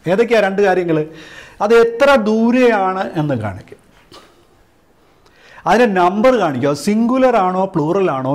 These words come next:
എന്ന് കാണിക്കും. അപ്പം നമുക്ക് ഈ വാക്കുകളെ കണ്ടു കഴിഞ്ഞാൽ ഉടനെ നമുക്ക് മനസ്സിലാവും ഒരു, ഒരു കാര്യം, ഒരു noun, അതായത് noun എന്ന് പറയുന്നത് എന്താ? A person, place or a thing. ഇതിലേതെങ്കിലും ഒന്ന് അടുത്താണോ ദൂരെയാണോ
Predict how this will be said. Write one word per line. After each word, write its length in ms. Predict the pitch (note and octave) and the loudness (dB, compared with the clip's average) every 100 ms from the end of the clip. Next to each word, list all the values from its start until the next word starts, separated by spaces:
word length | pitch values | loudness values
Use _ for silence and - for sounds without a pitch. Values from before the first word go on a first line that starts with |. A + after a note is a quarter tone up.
| C3+ | -2
എന്ന് 120 | A#2+ F#2+ | -4 -8
കാണിക്കും. 320 | F#2 - - _ _ _ _ _ _ _ _ - - - E3 | -10 -16 -20 _ _ _ _ _ _ _ _ -20 -20 -6 -2
അപ്പം 140 | A#3+ G#3 | 2 2
നമുക്ക് 280 | A3 B3+ B3+ | 2 0 0
ഈ 20 | B3+ G3 | 2 2
വാക്കുകളെ 480 | G3 G3+ B3 B3 A#3+ | 2 2 0 0 0
കണ്ടു 160 | G3 G#3+ | -2 0
കഴിഞ്ഞാൽ 300 | G#3 G3 G#3 F#3 | 0 0 -2 0
ഉടനെ 220 | F3+ G3+ F#3 | -2 -2 -2
നമുക്ക് 200 | F3 F3+ E3+ | -2 -2 -4
മനസ്സിലാവും 400 | D#3+ E3 E3 E3+ - - - | -2 -2 -4 -6 -16 -12 -4
ഒരു, 140 | E3 F#3+ - F3+ | -2 -4 -4 -4
ഒരു 100 | E3 E3+ | -2 0
കാര്യം, 260 | E3 D#3+ C#3 | 0 0 0
ഒരു 80 | D3 D3 | 0 0
noun, 180 | D#3 B2+ - - C#3 | -2 -4 -10 -8 -2
അതായത് 280 | D#3+ F3 D3+ | -2 -2 -2
noun 120 | B2+ F3 | -2 -2
എന്ന് 100 | G3 | -2
പറയുന്നത് 220 | G3 G3+ F#3+ | -2 -2 -2
എന്താ? 120 | F3+ - D#3+ | -4 -4 -8
A 40 | D#3 | -4
person, 320 | F3 F#3 G#3 G#3+ F3 | -2 -2 -4 -6 -4
place 240 | E3 F3 F3 | -4 -2 -2
or 60 | F3 F#3+ | -2 -2
a 40 | G3 | -4
thing. 140 | C#3+ - - - D3+ | -4 -8 -18 -8 -2
ഇതിലേതെങ്കിലും 680 | F#3+ F#3+ A#3 B3+ A3+ F#3+ D3+ | 0 0 0 0 0 0 0
ഒന്ന് 180 | C#3+ B2+ - - _ - C3+ | -2 -6 -12 -20 _ -8 -4
അടുത്താണോ 640 | D#3+ G3+ G3+ A3 F3 D#3+ E3+ C3+ | -2 -4 -2 0 0 -2 -4 -2
ദൂരെയാണോ 560 | D3 D#3+ D#3 A#2+ A#2+ | -2 -2 -2 -4 -6